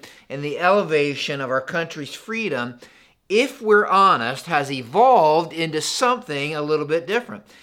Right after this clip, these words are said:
It many times has evolved into a demanding, individualistic cry of freedom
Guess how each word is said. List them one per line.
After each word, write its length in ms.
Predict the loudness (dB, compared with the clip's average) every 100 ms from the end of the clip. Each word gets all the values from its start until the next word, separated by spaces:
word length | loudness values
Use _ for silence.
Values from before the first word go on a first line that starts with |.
| -8
It 180 | -6 -2
many 240 | 0 -2
times 400 | -2 -2 -2 -4
has 440 | -6 -2 -2 -2 -6
evolved 720 | -12 -4 0 2 2 0 -4
into 400 | -10 -10 -8 -6
a 140 | -6 -6
demanding, 1040 | -8 -10 -10 -8 -8 -6 -6 -4 -6 -8 -16 -20 _ _ 0
individualistic 1600 | 2 2 0 -4 -6 -2 0 0 0 0 2 0 0 -6 -10 -10
cry 560 | -8 -2 0 0 0
of 240 | 0 -4 -6
freedom 600 | -10 -8 -6 -6 -6